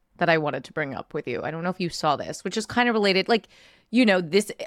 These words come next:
all of this is big wins, but there also was an article that I saw that came, and I've heard rumblings of this, but I thought there was an article on Yahoo.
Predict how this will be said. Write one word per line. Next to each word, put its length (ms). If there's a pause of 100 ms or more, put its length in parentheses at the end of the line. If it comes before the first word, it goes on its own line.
(120)
all 240
of 60
this 180
is 100
big 260
wins, 520
but 220
there 220
also 360
was 180
an 80
article 440
that 120
I 120
saw 500
that 260
came, 320
and 140
I've 140
heard 320
rumblings 500
of 140
this, 300
but 240
I 100
thought 260
there 100
was 120
an 80
article 300
on 160
Yahoo. 540